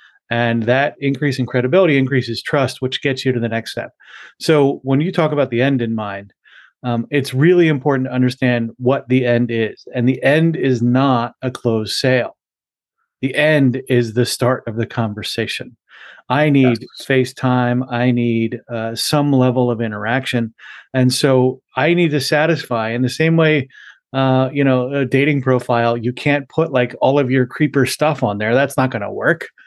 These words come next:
Speaker 1: right? You're not gonna get the first date with that. Um, I'm not gonna get a first date with an email that says, "Oh, yes, I can't wait to meet you so I can then sell you all my stuff," right?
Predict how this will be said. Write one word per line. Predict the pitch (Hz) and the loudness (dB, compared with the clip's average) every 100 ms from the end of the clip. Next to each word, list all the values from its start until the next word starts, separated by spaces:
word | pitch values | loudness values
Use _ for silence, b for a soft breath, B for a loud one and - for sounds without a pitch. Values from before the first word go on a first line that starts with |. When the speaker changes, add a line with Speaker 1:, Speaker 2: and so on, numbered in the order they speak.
| b - | b -4
Speaker 1:
right? | 135 143 | -2 2
You're | 139 | 2
not | 156 | 2
gonna | 160 135 | 0 -2
get | 131 | -2
the | 123 | -6
first | - 127 - | -2 -2 0
date | 127 110 | -4 -4
with | 107 110 | -6 -2
that. | 147 160 B B B - | -2 -2 B B B -6
Um, | 120 117 | -6 -2
I'm | 143 160 | 0 2
not | 143 135 | 2 0
gonna | 143 131 | 2 2
get | 127 127 123 - | 2 0 -2 -2
a | 120 117 | -2 -2
first | - 127 113 - | -2 -2 -2 -4
date | 123 127 131 123 | -2 -2 -2 -4
with | 120 123 - | -4 -4 -8
an | 123 131 | -6 0
email | 131 131 123 123 | 2 4 4 2
that | 117 123 - | 0 -4 -4
says, | 131 120 120 110 - B B B 135 | -2 0 0 -2 -8 B B B 0
"Oh, | |
yes, | 135 139 131 147 | 2 4 2 0
I | |
can't | 127 151 139 | 0 0 2
wait | 135 | 0
to | 131 | 0
meet | 123 135 139 | 0 0 0
you | 123 | -4
so | - 131 | 0 0
I | 131 | 0
can | 139 131 | 0 0
then | 151 185 156 104 _ _ _ _ _ | 2 2 0 -4 _ _ _ _ _
sell | - 127 | -2 -2
you | 120 117 | 0 -4
all | 110 110 | -6 -6
my | 104 | -8
stuff," | - 120 - 131 | -8 -8 -6 -2
right? | 131 | -2